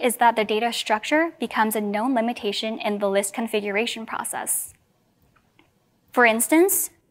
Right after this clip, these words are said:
to prevent repeating features in the list,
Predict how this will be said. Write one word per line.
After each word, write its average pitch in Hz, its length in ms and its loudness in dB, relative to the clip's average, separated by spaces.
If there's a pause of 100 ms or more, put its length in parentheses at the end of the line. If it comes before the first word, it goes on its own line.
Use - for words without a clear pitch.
(160)
to 262 120 2
prevent 262 380 4
repeating 233 520 2
features 220 440 -2
in 202 140 -2
the 196 100 -2
list, - 480 -4